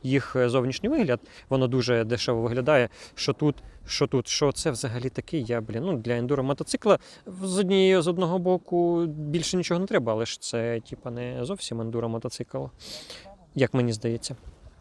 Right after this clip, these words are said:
Ну, до цього трошки пізніше підійдемо. Так, що у нас тут є? Е, правий лівий поворот, сигнал. А, є, е, м, ням-ням-ням, запалення виключено, не буде сигналити. І світло,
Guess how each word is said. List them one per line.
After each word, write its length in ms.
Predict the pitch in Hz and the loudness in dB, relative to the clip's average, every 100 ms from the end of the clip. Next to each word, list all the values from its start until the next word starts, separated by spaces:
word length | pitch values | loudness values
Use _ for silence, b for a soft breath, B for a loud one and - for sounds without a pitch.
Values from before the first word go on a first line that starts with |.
| - - - | -20 -10 -4
Ну, 100 | 139 | 0
до 100 | 131 | 2
цього 280 | 127 139 127 | 2 2 2
трошки 360 | 123 120 - 123 | 0 -4 -4 -2
пізніше 340 | 120 120 135 | -2 -2 -2
підійдемо. 440 | 135 120 113 117 117 B B B | -2 -4 -4 -8 -10 B B B
Так, 200 | 131 117 | 4 6
що 160 | - 180 | 4 4
у 20 | |
нас 160 | 156 | 4
тут 220 | - 139 120 | -2 -4 -2
є? 100 | 110 B B B | -4 B B B
Е, 220 | - 127 120 - | -4 -2 -2 -2
правий 300 | - 147 135 | 6 6 8
лівий 220 | 131 127 127 | 6 4 4
поворот, 400 | 180 226 254 247 B B - - | 2 2 2 0 B B -18 -14
сигнал. 460 | - - 151 202 220 - - - - - - - - - | -2 0 4 2 2 -10 -20 -20 -20 -20 -20 -20 -20 -8
А, 120 | 127 107 | -6 -6
є, 200 | 147 139 113 117 - 135 | -6 -6 -8 -12 -14 -2
е, 320 | 131 127 127 | 2 4 2
м, 520 | 123 123 120 117 107 | 2 0 0 -2 -2
ням-ням-ням, 460 | 110 110 110 110 117 | -2 -2 -4 -2 -2
запалення 400 | 117 117 117 117 | 0 0 0 0
виключено, 360 | 117 120 127 | -2 -4 -4
не 80 | 117 | -2
буде 200 | 120 127 | -2 -4
сигналити. 420 | 120 123 120 - - B B - | -4 -2 -2 -2 -6 B B 0
І 300 | 240 254 233 B B B B B B B _ - | 4 6 4 B B B B B B B _ -6
світло, 640 | - 165 156 139 135 127 | 0 4 4 6 6 6